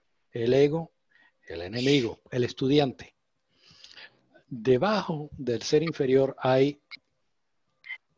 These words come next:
astrales. ¿Ok? Y esos astrales son amigos malos. Tratan de llevarnos al mal. Y cuando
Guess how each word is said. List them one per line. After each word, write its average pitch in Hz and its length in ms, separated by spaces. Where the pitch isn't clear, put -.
astrales. - 800
¿Ok? - 100
Y 143 120
esos 160 280
astrales 123 680
son 123 720
amigos 185 500
malos. - 560
Tratan 143 500
de 123 180
llevarnos 117 540
al 104 140
mal. 80 300
Y 131 180
cuando 123 600